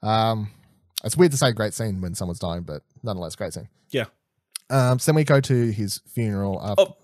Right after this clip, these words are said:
Speaker 1: Yeah.
Speaker 2: do you reckon,
Speaker 1: Mm-hmm.
Speaker 2: do you reckon Robert Downey Junior is gonna get an Oscar push?
Speaker 1: Uh, no. Uh, no, hold on, hold on. O-,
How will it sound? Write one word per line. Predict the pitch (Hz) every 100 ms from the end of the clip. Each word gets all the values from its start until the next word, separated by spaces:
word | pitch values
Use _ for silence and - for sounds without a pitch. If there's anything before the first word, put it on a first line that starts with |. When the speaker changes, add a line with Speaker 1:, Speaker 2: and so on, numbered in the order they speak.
| _ _
Speaker 1:
Yeah. | 117
Speaker 2:
do | 143
you |
reckon, | 160 180 151 135 151 - _ _
Speaker 1:
Mm-hmm. | 123
Speaker 2:
do | 160 - _ _ _ _ _ _ _ _ _ _ -
you |
reckon | 123 151 131 110
Robert | 117 120 104
Downey | 107 98
Junior | 92 98
is |
gonna | - 101
get | 92
an | 69
Oscar | 101 101
push? | - - - _ _ - _ _ _ 139
Speaker 1:
Uh, | 139 139
no. | 143 90 - - _ _ _ _ _ _ _ -
Uh, | 180
no, | 214
hold | 190 175 147
on, | 123
hold | 110
on. | - _ _
O-, | -